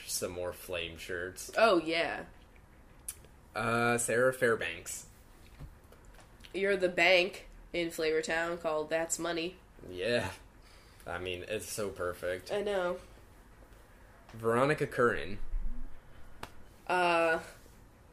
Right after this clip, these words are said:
Speaker 2: you're the headline in the Flavortown Weekly.
Speaker 1: That's, uh,
Speaker 2: The Flavor Daily.
Speaker 1: The Daily Flavor?
Speaker 2: The Daily Flavor.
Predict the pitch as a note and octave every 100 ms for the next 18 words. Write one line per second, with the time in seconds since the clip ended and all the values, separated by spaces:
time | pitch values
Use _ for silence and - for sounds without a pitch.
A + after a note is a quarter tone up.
0 | - - F#3 F#3+ F#3+ F3+ G#3+ A3+ F3+ E3
1 | D#3+ E3 F3+ - - F3+ E3+ D#3 D#3 E3
2 | - - - - - A#3+ B3+ A#3 C4+ A3+
3 | G#3+ G3+ B3 B3 F3+ F3 F3+ - - -
4 | - - - - G2+ F#2 - G2 F#2+ F#2
5 | F#2 F#2+ - F#3 F#3 A#3 A#3 A3+ G3 F#3
6 | F#3 E3 C3 - - - - - - A#2+
7 | - - G#2+ G2+ G#2 G2+ G2+ - A2 G#2+
8 | A#2 A#2 G#3+ G3+ A#3 B3+ A3+ - G#3+ F#3+
9 | E3 D3+